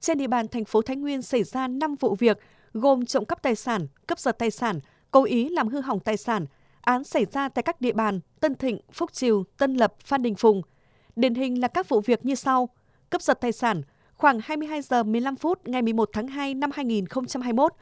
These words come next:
tại khu vực tổ ba, phường Tân Thịnh, thành phố Thái Nguyên, chị Nguyễn Thị Huyền, sinh năm một nghìn chín trăm tám mươi ba, có hộ khẩu thường trú tại xóm Thái Sơn một, xã Quyết Thắng, thành phố Thái Nguyên, ngồi sau xe mô tô do anh Lê Văn Sinh,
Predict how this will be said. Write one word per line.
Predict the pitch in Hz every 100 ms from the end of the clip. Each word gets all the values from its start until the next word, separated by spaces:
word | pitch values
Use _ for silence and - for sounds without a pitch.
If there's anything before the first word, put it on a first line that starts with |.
| - - -
tại | 262
khu | 311
vực | 311 269 -
tổ | 233
ba, | 196 254 254
phường | - 240
Tân | 208 269
Thịnh, | 269 220 -
thành | 247 214
phố | 208
Thái | 208 247
Nguyên, | 262 247 208 _ _ _ -
chị | 285
Nguyễn | 233 233 240
Thị | 302
Huyền, | 233 226 202 - _
sinh | - - 302
năm | 294
một | 269
nghìn | 214 202
chín | - 233
trăm | - 269
tám | - 226
mươi | 226
ba, | 247 240 _ _ _
có | -
hộ | 277 302
khẩu | 240 240
thường | 185 226
trú | - 214 226 _
tại | 269 208
xóm | 220 202 262
Thái | 247
Sơn | - 269 262
một, | 226 -
xã | - 214
Quyết | - -
Thắng, | 254 208 339
thành | - 220
phố | -
Thái | 214 247
Nguyên, | 262 247 220 _ _ _ -
ngồi | 262 269 247
sau | - 294
xe | - 302
mô | 277
tô | 269 269 269
do | 254 262
anh | 262 254 262
Lê | 262
Văn | 247
Sinh, | 233 262 247